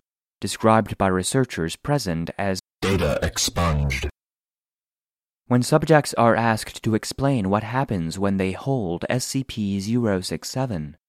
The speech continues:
Speaker 1: the typical response is that the subject freely relinquishes control of their appendage to S C P zero six seven so that it may complete its work unimpeded. See quoted response zero one.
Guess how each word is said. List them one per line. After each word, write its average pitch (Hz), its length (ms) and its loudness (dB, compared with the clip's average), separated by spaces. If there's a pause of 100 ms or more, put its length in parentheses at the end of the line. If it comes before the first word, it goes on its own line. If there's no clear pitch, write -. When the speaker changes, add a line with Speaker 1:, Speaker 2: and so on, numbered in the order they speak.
(100)
Speaker 1:
the 110 100 2
typical 143 400 4
response 110 760 2
is 107 180 -4
that 120 180 2
the 123 100 0
subject 139 580 0
freely 147 460 2
relinquishes 123 760 2
control 107 640 0
of 98 140 -2
their 104 200 2
appendage 104 680 0
to 117 140 -2
S 123 180 0
C 139 120 -2
P 107 320 -4
zero 104 360 0
six - 280 -8
seven 87 460 -2 (120)
so 110 200 2
that 107 180 4
it - 220 -4
may 107 120 4
complete 123 520 -2
its 107 240 0
work 110 420 0
unimpeded. 101 920 0 (360)
See 120 500 2
quoted 135 380 4
response 101 720 0
zero 104 340 0
one. 85 480 -6